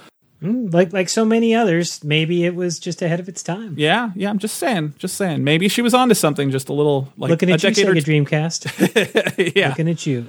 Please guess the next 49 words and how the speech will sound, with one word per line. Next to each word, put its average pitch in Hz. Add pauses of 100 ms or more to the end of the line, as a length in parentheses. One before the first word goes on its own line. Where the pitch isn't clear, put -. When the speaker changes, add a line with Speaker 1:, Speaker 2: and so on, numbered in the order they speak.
Speaker 1:
I 151
mean, 165
I, 156
I, 156
we 147
just 143
went 165
past 147
the -
twentieth 143
anniversary, 117
it 127
had 120
to 117
be 110
said. 113 (340)
Nine 180
nine 185
ninety-nine 165
was 120
an 110
amazing 123
day. 107 (340)
Speaker 2:
Lorraine 185
Williams, 175 (120)
possibly 185
ahead 180
of 175
her 175
time. 180
Another 170
nice 170
thing 175
to 170
be 175
said 180
about 139
her, 139
if -
you 147
look 185
at 139
it -
from 143
a 135
certain -
point 160
of 135
view, 139